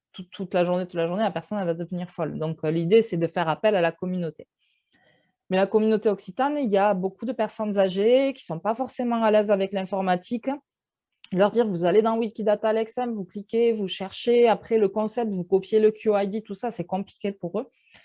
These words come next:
Donc, on a fait un serious game, une, une application en ligne,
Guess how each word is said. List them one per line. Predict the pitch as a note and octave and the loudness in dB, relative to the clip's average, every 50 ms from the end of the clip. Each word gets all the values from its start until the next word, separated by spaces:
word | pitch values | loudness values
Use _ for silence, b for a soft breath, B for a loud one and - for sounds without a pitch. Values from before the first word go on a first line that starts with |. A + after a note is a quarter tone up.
| b b b b b b b | b b b b b b b
Donc, | F#3+ G#3 B3+ D4 D#4+ - - _ b b b b b b _ | 2 2 2 2 0 -6 -12 _ b b b b b b _
on | G#3+ G3+ G3+ G#3 | 0 2 2 2
a | A3 A#3+ A#3 A3+ A#3 A3 G#3+ G#3 | 2 2 2 2 2 4 2 2
fait | - - - C4+ D4 - - | 0 0 -2 -2 -2 0 -2
un | G#3+ G#3 G#3 | -2 -2 -2
serious | G#3 - C#4 C4+ A#3+ B3+ A#3+ G3+ | -2 -2 -4 -2 -2 -2 -4 -2
game, | F3 F#3+ E3 F3 A#3 C#4 - _ _ _ _ _ _ - | 2 2 0 0 0 -8 -14 _ _ _ _ _ _ -8
une, | G3 F3+ F#3 | -6 -4 -4
une | F#3+ F#3 F#3 F#3+ F#3+ | -4 -4 -2 -4 -4
application | F#3+ - A3 - A#3 G#3 G#3 - - G#3+ | -6 -6 -4 0 0 0 0 -2 -2 0
en | G#3 G3 | 0 0
ligne, | F3+ F3+ F3 E3+ E3+ F3 B3+ | 0 -2 -2 -4 -4 -6 -8